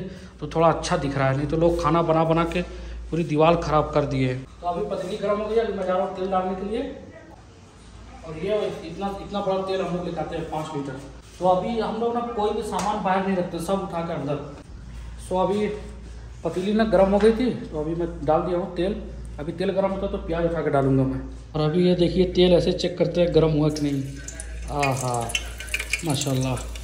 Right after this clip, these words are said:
हो गया। सो अभी ये पूरी प्याज को उठा के डाल देते हैं। अभी देख लो, हम लोग पूरा औरत वाला काम कर रहे हैं। इससे पहले भी मैं ये बात बोला था, क्या करें हम लोग भाई, इंडियन है ना, तो सब, तो सब कुछ पता रहता है।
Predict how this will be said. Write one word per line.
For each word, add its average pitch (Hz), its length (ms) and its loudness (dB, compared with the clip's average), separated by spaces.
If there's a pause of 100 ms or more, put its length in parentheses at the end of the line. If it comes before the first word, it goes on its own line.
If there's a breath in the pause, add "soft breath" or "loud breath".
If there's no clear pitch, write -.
(600)
हो 170 100 10
गया। 135 200 4
सो - 720 -2
अभी 156 140 6
ये 180 140 6
पूरी 175 220 2
प्याज 160 280 4
को 165 80 -2
उठा 160 120 0
के 160 100 0
डाल 156 180 4
देते 185 220 2
हैं। 240 120 6 (1600)
अभी 185 140 -2
देख 196 180 0
लो, 208 80 6
हम 190 140 4
लोग 208 160 -2
पूरा 202 160 4
औरत 180 240 4
वाला 185 180 2
काम 185 240 -2
कर 185 140 2
रहे 175 120 2
हैं। 151 80 2
इससे 151 180 0
पहले 190 260 4
भी 202 140 0
मैं 196 80 4
ये 185 100 4
बात 170 240 4
बोला 156 160 6
था, 147 160 -2 (520)
क्या 196 120 2
करें 202 200 2
हम 160 140 0
लोग 190 180 0 (480)
भाई, 160 140 2 (240)
इंडियन 160 360 4
है 160 100 2
ना, 170 100 2
तो 139 180 -4
सब, 147 220 -4
तो 147 80 -6
सब 139 220 -6
कुछ 180 100 -4 (120)
पता 160 160 2
रहता 143 280 2
है। 131 80 -2